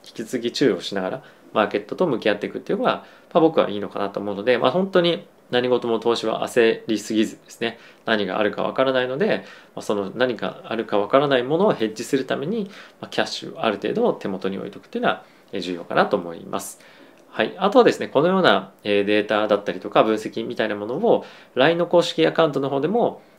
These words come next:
えー、配信をしていきますので、ぜひ概要欄の方、コメント欄の方にも、えー、コードありますので、そこから登録していただけると嬉しいです。あとは今後はですね、ブログも通じて、えー、皆さんにより、まあ、濃密な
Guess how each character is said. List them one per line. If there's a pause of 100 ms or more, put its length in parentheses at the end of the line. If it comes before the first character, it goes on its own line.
え
ー、
配
信
を
し
て
い
き
ま
す
の
で、 (240)
ぜ
ひ
概
要
欄
の
方、
コ
メ
ン
ト
欄
の
方
に
も、 (260)
え
ー、
コ
ー
ド
あ
り
ま
す
の
で、 (160)
そ
こ
か
ら
登
録
し
て
い
た
だ
け
る
と
嬉
し
い
で
す。 (320)
あ
と
は
今
後
は
で
す
ね、
ブ
ロ
グ
も
通
じ
て、 (240)
え
ー、
皆
さ
ん
に
よ
り、 (120)
ま
あ、
濃
密
な